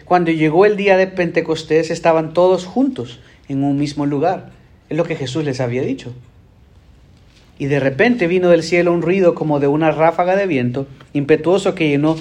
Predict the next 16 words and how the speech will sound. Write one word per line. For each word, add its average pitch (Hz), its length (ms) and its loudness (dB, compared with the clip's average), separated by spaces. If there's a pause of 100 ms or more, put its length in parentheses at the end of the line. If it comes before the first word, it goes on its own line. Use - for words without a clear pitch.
(280)
toda 226 260 6
la 196 140 -2
casa 190 240 0
donde 175 260 0
estaban 165 380 -2
sentados". 160 640 -4 (400)
Y 165 80 0
ojo, 208 220 4
a 170 100 0
partir 175 300 -2
de 240 80 4
acá, 226 400 0 (1500)
en 160 80 -4
el 170 100 2
Antiguo 208 300 2
Testamento, 214 640 -4